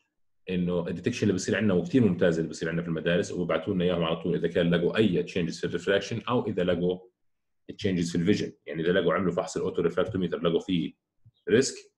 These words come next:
أو إذا كان الفيجن نفسه ديكريز بعتوا لنا إياه على طول على المستشفى. السكرينينج تكنيكس انكلود دايركت فيجوال اكيوتي ميجرمنت، كورنيال لايت ريفلكس تيست اللي هو اللي قلنا عنه امبارح الهيرشبرج تيست، هل هو في سنترال ولا في سكوينت،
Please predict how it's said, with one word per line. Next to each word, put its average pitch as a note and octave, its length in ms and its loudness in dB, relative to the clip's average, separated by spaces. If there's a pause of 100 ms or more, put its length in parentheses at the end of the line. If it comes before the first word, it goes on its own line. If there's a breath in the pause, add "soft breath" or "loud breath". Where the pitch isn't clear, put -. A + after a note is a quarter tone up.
(200)
أو D#3+ 200 2
إذا C3+ 140 0
كان F#2 440 -4 (320)
الفيجن G#2+ 380 2
نفسه - 260 0
ديكريز E2+ 380 -2
بعتوا G2 260 0
لنا G2 80 0
إياه G2 100 0
على F2 140 2
طول F#2 140 -2
على E2+ 300 -2
المستشفى. F#2 460 -6 (640 loud breath)
السكرينينج E3 600 0
تكنيكس B2+ 380 -6
انكلود F#2+ 340 -4
دايركت B2+ 360 4
فيجوال G#2 360 2
اكيوتي F2 600 -4
ميجرمنت، E2+ 500 -2 (720)
كورنيال A2+ 440 4 (880)
لايت G#2 320 2
ريفلكس - 400 -6
تيست - 260 -2
اللي E2+ 120 -2
هو F#2+ 80 0
اللي F2+ 140 0
قلنا F#2 220 -2
عنه F#2 160 -2
امبارح E2+ 300 2
الهيرشبرج F#2 580 0
تيست، - 300 -6
هل E2+ 60 -2
هو F2+ 100 -4
في F#2 120 -4
سنترال F2+ 520 -4
ولا E2+ 180 -2
في F2+ 120 -6
سكوينت، F#2+ 400 -8